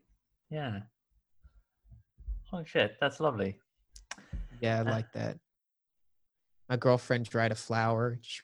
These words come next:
Speaker 2: put it, she put it in the little booty. She
Speaker 1: Aw.
Speaker 2: switches, and she switches the flower sometimes. Wow, I'm tearing up. I like, I, I love my dog. Loved my dog. Whatever the fuck.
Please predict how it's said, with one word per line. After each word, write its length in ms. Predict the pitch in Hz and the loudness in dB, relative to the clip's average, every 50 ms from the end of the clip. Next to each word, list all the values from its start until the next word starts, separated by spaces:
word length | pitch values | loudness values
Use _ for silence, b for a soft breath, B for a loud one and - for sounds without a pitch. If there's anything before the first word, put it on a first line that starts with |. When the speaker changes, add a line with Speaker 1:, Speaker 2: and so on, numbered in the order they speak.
| - 135 - | -18 -20 -10
Speaker 2:
put 180 | - - 120 - | -2 -2 -2 -2
it, 100 | - - | -2 -6
she 140 | - - - - | -8 -8 -8 -10
put 160 | - 113 110 | -8 -4 -4
it 20 | |
in 80 | 110 110 | -4 -4
the 60 | 110 | -6
little 240 | 110 107 107 104 107 - | -8 -10 -12 -14 -14 -10
booty. 340 | - 104 107 104 113 - - _ _ _ _ _ _ _ _ _ _ - - | -8 -8 -6 -6 -8 -10 -14 _ _ _ _ _ _ _ _ _ _ 2 6
She 60 | 131 | 6
Speaker 1:
Aw. 360 | 131 139 139 131 123 113 107 98 | 8 10 12 12 12 12 12 10
Speaker 2:
switches, 360 | 117 110 - - 117 123 - | 6 -2 -2 -2 -4 -4 -4
and 180 | - 120 113 | -4 -4 -4
she 140 | 113 - 120 | -4 -6 -6
switches 420 | 113 - - 117 113 - - 113 - | -6 -6 -6 -6 -6 -6 -10 -12 -14
the 80 | - | -16
flower 360 | - - 117 110 110 110 110 | -20 -14 -10 -8 -8 -8 -8
sometimes. 640 | 110 - - 110 - - 107 - - - - - - _ _ _ _ _ _ _ - | -8 -8 -10 -12 -12 -14 -18 -16 -14 -14 -14 -14 -16 _ _ _ _ _ _ _ 0
Wow, 220 | 127 135 151 123 - | 2 4 4 4 2
I'm 200 | - 117 127 131 - | 0 0 0 -2 -4
tearing 300 | - - 127 123 123 123 | -6 -2 0 0 2 4
up. 200 | 135 147 139 117 - - _ | 4 2 2 0 -4 -10 _
I 80 | - 120 | -2 2
like, 240 | 127 139 139 151 151 - _ - | 4 6 4 4 2 0 _ -4
I, 120 | 131 139 139 143 - | -2 -2 -2 -2 0
I 60 | - | 2
love 240 | 135 127 127 117 113 | 2 4 4 2 0
my 100 | - 101 | -2 -10
dog. 300 | - - - 170 151 151 - _ _ _ _ _ _ - | -10 -10 -12 -12 -14 -14 -16 _ _ _ _ _ _ -6
Loved 380 | 127 120 113 110 113 - - - - - | -2 0 0 0 0 -4 -12 -20 -20 -18
my 80 | - | -16
dog. 240 | - - - - 139 - _ _ _ | -16 -14 -14 -14 -14 -16 _ _ _
Whatever 200 | - - - - _ | -20 -20 -20 -20 _
the 200 | _ _ _ _ | _ _ _ _
fuck. 80 | - | -20